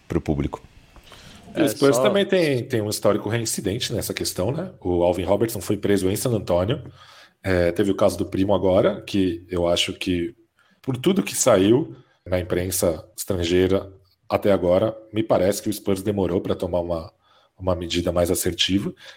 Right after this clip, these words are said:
Speaker 2: E ainda tem o caso do Gary Neal, né? Porque o Gary Neal, eu lembro que na época, é, muita gente se perguntava, "Pô, como um cara desse não foi draftado? Por que que esse cara tava na Europa?", quando ele começou a fazer sucesso em San Antonio. E se descobriu que ele não foi draftado porque ele tinha uma acusação de estupro na faculdade.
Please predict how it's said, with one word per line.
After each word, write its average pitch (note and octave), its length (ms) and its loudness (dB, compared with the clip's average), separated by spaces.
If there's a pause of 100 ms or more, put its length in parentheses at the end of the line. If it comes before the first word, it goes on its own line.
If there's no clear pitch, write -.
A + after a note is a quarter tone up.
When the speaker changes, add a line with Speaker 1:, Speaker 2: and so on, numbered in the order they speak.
Speaker 2:
E F#3+ 80 4
ainda C#3+ 240 4
tem F3+ 100 2
o F3+ 60 2
caso D#3 260 4
do F3 60 -6
Gary D#3 280 2
Neal, C#3+ 220 4
né? A2+ 160 2
Porque E2+ 640 -2 (380)
o F#2+ 60 -12
Gary G2+ 260 4
Neal, G2+ 300 6
eu G#2+ 80 6
lembro G#2 240 2
que A2 100 -8
na G2 160 4
época, F#2 540 2 (320)
é, F2+ 100 -2
muita G2+ 240 -2
gente G#2 140 -2
se - 60 -10
perguntava, G2 400 -2
"Pô, D3 180 2
como B2+ 160 -2
um E3+ 60 -6
cara - 180 4
desse A#2+ 200 0
não A#2 60 -12
foi A2+ 140 0
draftado? G2+ 640 2
Por - 100 -16
que B2+ 100 -12
que B2+ 60 -6
esse A#2 120 -4
cara A2 160 2
tava G#2+ 180 0
na G2+ 80 -2
Europa?", F#2+ 540 2 (280)
quando F#2+ 140 -6
ele F#2 80 -4
começou G2 300 -2
a - 40 -10
fazer F#2 160 -2
sucesso F#2 380 -4
em G2+ 40 -10
San F#2 140 -6
Antonio. G#2 400 0 (320)
E B2 80 0
se C#3 120 0
descobriu C3+ 440 4
que D3+ 140 -2
ele C3 100 4
não B2 80 -2
foi - 120 0
draftado G2 460 0
porque - 120 -4
ele C3 100 -2
tinha - 140 -4
uma B2 100 2
acusação B2 380 -2
de A#2+ 60 2
estupro B2+ 380 -2
na B2 100 0
faculdade. F2+ 600 0